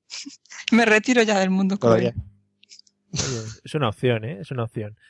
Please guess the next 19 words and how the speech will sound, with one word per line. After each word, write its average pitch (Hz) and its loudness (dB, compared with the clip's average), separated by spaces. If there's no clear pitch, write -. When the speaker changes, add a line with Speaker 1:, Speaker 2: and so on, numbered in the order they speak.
Speaker 3:
Bueno, 175 4
eh, 139 2
eh, 156 4
si - -8
hablamos 175 4
de 208 0
institutos, 202 2
José, 202 2
¿algún 196 0
profesor 185 2
que 170 -2
recuerdes 160 2
del 156 -2
instituto 156 0
que 143 0
quieras 143 0
destacar 143 -6
del 135 -12
instituto? 131 -20